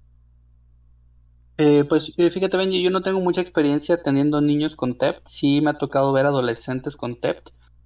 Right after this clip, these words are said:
pero una de las cosas que condiciona mucho el pronóstico es el tiempo en el cual se inicia tratamiento.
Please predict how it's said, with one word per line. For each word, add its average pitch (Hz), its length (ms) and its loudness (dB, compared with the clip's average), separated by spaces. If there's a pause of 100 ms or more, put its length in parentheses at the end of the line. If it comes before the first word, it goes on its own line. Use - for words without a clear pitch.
(140)
pero 143 140 2
una 160 120 4
de 175 80 4
las 139 200 0
cosas 156 340 -6
que 127 580 -6 (280)
condiciona 139 520 0
mucho 156 800 -2 (580)
el 135 140 -10
pronóstico 143 640 -2
es 147 120 0
el 147 160 0
tiempo 143 280 -2
en 147 60 -2
el 139 160 -4
cual 131 160 -2
se - 100 -6
inicia 131 260 -2
tratamiento. 120 600 -6